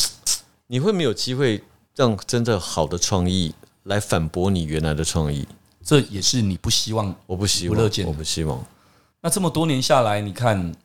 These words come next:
Speaker 2: 好，我们刚刚讲阿妹，其实不止阿妹啦，就好，我们就以阿妹为例子好了。这么多年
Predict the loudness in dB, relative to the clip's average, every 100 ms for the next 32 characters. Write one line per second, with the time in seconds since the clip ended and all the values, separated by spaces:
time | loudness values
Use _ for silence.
0 | _ -6 -2 0 2 2 2 0 0 2
1 | 0 0 -4 -4 -4 -2 0 2 2 0
2 | -4 _ _ _ -6 -6 -8 -6 -4 0
3 | 0 2 2 0 0 -2 -6 -10 -14 _
4 | _ _ _ _ _ _ _ _ _ -2
5 | 0 0 0 0 0 0 0 -4